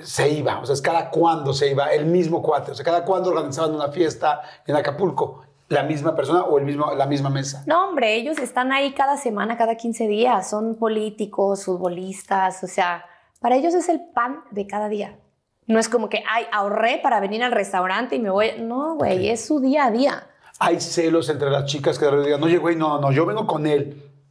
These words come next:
Speaker 1: No,
Speaker 2: ¿Qué?
Speaker 1: no, no, espérame, ¿por qué? No, no, yo con él.
Speaker 2: ¿Qué es el ambiente más pesado que te puedas imaginar?
Speaker 1: ¿Cómo es?
Speaker 2: Las mujeres, por naturaleza, somos envidiosas. O sea, es algo como que alguien es celoso. Güey, eres celoso y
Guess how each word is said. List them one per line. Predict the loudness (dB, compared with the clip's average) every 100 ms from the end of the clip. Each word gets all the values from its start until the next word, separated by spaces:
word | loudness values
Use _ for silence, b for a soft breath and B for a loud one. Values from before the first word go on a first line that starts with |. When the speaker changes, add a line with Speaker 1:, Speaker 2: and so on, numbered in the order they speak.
| _ _ _ _ 0
Speaker 1:
No, | 2
Speaker 2:
¿Qué? | 2
Speaker 1:
no, | 0
no, |
espérame, | 2 0 0 -2
¿por | -2 0
qué? | 0 -2 B B
No, | -2 0
no, | 0 0
yo | 0
con | 0 2
él. | 0 -2 -14 -20 -8
Speaker 2:
¿Qué | 0 4 4 4 0
es | 0
el | 0
ambiente | 0 -2 -4
más | -6 -6 -4
pesado | -2 0 0 0 -2
que |
te | -6 -6
puedas | -4 -6
imaginar? | -6 -10 -10 -14 -12 0
Speaker 1:
¿Cómo | 0 0 -2
es? | -8 -2
Speaker 2:
Las | 0 2
mujeres, | 0 -2 2 2 2 -2 -6
por | 0 0
naturaleza, | 2 -2 0 0 2 0 0 0 0 -2 -14
somos | -2 0 4 2 0 -6 -16 _ _ _ _ _ -18 -8 -2
envidiosas. | 0 2 0 0 -6 -14 -18 _ _ _ _ _ -2
O | 0
sea, | 2 0
es | 2
algo | 2 2 2 0
como | -2 -2 0
que | -2
alguien | -2 -2 -4
es | -4 -2
celoso. | 0 2 2 2 -2 -4
Güey, | -6 0 2
eres | 2 2
celoso | 2 2 2 0
y | 0 -6